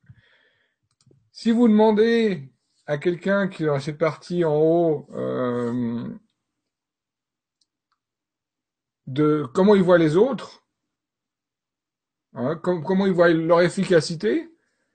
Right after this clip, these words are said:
hein, donc si on prend le rouge en haut, l'autre, il est inefficace. Pourquoi ? Ben, parce que le, le, cette partie bleue, ben, il met là trop de processus, il est pinailleur, il rentre trop dans les détails.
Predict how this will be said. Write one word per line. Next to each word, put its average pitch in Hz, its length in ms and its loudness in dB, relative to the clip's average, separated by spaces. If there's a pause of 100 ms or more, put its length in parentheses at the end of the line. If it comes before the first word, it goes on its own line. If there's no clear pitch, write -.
(200)
hein, 123 100 -10
donc 180 140 -6
si - 100 -10
on 151 80 -2
prend 143 200 -4
le 139 100 0
rouge 175 340 -2
en 143 140 2
haut, 233 320 0 (460)
l'autre, 180 400 2
il 160 80 0
est 165 80 0
inefficace. 185 960 -2 (680)
Pourquoi ? 135 500 -2 (360)
Ben, 147 180 2
parce 165 200 -4
que 156 100 -2
le, 151 240 0
le, 147 300 -2
cette 147 200 -4
partie 160 360 -2
bleue, 170 360 6
ben, 156 240 4
il 143 300 2
met 147 100 0
là 147 80 4
trop 160 160 0
de 165 60 -4
processus, 180 880 -4
il 156 100 -2
est 147 80 0
pinailleur, 170 800 2
il 151 100 -2
rentre 143 220 -4
trop 165 140 0
dans 156 80 0
les 143 120 0
détails. 190 560 -2